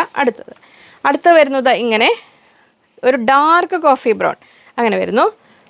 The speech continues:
ഫോർട്ടി ഫോർ ഇഞ്ച് വിഡ്ത്ത്, വൺ ട്വൻറ്റി, നൂറ്റി ഇരുപത്. കാംബ്രിക് കോട്ടൺ നമ്മൾ വാഷ് ചെയ്യുന്നതോറും പിന്നെ സോഫ്റ്റ് ആയിട്ട് വരും കേട്ടോ. ഫസ്റ്റ് ഒരു ടു ത്രീ വാഷസ് ഏത് കോട്ടൺ ആണെങ്കിലും ഒന്ന് ശ്രദ്ധിക്കുക,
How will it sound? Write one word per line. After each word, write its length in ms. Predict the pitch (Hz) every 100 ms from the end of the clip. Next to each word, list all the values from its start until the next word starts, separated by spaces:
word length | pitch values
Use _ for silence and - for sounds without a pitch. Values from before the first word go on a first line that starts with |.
| -
ഫോർട്ടി 200 | 277 269 269
ഫോർ 120 | 262
ഇഞ്ച് 180 | 240 220 226
വിഡ്ത്ത്, 280 | 208 214 392 - _ -
വൺ 100 | 269 294
ട്വൻറ്റി, 240 | 240 202 208
നൂറ്റി 200 | 247 254 262
ഇരുപത്. 160 | 240
കാംബ്രിക് 260 | 277 285 302
കോട്ടൺ 160 | 330 381
നമ്മൾ 140 | 370 339 320
വാഷ് 180 | 262 285
ചെയ്യുന്നതോറും 360 | 285 277 269
പിന്നെ 140 | 262 269 277
സോഫ്റ്റ് 260 | 233 - 233
ആയിട്ട് 160 | 220 220
വരും 140 | 196
കേട്ടോ. 120 | 202 226
ഫസ്റ്റ് 260 | 233 - 359 415 - - -
ഒരു 100 | 311
ടു 60 | 320 311
ത്രീ 80 | 320 311
വാഷസ് 340 | 294 302 285 277
ഏത് 120 | 320
കോട്ടൺ 260 | 330 294 285 277
ആണെങ്കിലും 240 | 262 262
ഒന്ന് 100 | 254 247
ശ്രദ്ധിക്കുക, 400 | 233 214 196